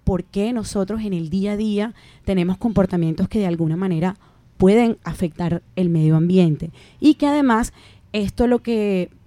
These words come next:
pues lo que, el un-, el último fin es generar conciencia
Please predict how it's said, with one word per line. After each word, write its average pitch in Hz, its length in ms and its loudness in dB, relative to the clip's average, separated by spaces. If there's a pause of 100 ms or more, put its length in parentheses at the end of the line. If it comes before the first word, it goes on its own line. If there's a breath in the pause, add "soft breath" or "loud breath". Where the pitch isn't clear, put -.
pues 196 160 -2
lo 185 180 2
que, 175 420 -4
el 185 140 4
un-, 196 160 2
el 208 140 2
último 226 340 0
fin 233 220 -2
es 202 120 -4
generar 208 440 -2
conciencia 214 880 -4